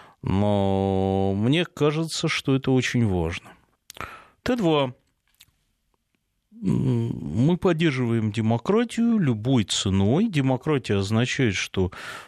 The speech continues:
власть надо свергать, а оппоненты власти должны становиться властью. Это само по себе хорошо.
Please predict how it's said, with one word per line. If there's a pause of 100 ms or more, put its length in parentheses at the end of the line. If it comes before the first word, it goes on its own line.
(120)
власть
надо
свергать, (480)
а (200)
оппоненты
власти
должны (180)
становиться
властью.
Это
само
по
себе
хорошо.